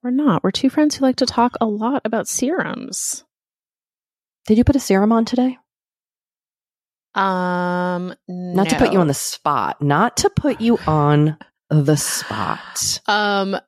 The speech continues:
Speaker 1: I didn't because, partly because I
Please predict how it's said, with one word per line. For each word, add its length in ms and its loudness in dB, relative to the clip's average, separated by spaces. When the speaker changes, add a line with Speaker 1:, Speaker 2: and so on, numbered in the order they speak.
Speaker 1:
I 100 0
didn't 500 0
because, 1120 0
partly 300 -2
because 500 -2
I 920 0